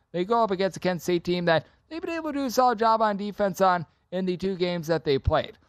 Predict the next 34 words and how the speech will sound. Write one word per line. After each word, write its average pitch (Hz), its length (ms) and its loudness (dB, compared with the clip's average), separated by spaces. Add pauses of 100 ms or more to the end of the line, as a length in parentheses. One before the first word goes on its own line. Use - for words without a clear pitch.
(220)
Last 226 340 0
game, 214 360 0
both 196 340 2
teams 185 320 -4
were 170 140 2
able 160 160 2
to 160 60 -2
get 170 100 -4
north 160 220 2
of 143 80 -6
eighty, 151 260 2
but 131 220 -6
keep 196 200 -10
in 214 80 -6
mind 190 300 0
that 185 140 0
is 180 140 -6
a 175 40 -4
game 180 220 -2
that 175 120 2
went 180 160 2
to 180 100 -2
overtime. 127 520 -2
That 135 120 4
was 147 180 0
more 214 200 -2
like 202 200 0
a 190 60 0
seventy-two 185 560 -4
to 160 120 -4
seventy-two 156 560 -2
game 151 280 -2 (320)
in 180 220 2
regulation, 156 880 2